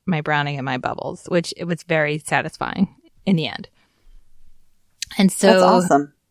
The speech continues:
Speaker 1: the taste test was, it was great. It was really, really good. Uh, this pizza cheese reminds me of the pizza cheese you get,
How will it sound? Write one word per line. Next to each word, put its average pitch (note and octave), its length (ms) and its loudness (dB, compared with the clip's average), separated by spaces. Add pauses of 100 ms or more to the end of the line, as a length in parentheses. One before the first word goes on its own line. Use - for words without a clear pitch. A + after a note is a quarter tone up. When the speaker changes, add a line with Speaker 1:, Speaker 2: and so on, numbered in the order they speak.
Speaker 1:
the A#3+ 80 -2
taste B3 300 0
test - 460 -6
was, G3+ 580 -6
it A3+ 60 -4
was B3 140 -6
great. F4+ 340 2 (520)
It B3 80 2
was A#3+ 200 0
really, C4+ 260 0
really B3 280 0
good. F3+ 440 0
Uh, F#3 300 2
this C4 260 2
pizza E4 600 4 (1300)
cheese B3 320 2
reminds A#3+ 440 4
me D#4 180 0
of A3+ 200 2
the A3+ 80 0
pizza A3+ 340 -4
cheese G#3+ 320 -2
you G3+ 140 -4
get, F#3+ 400 0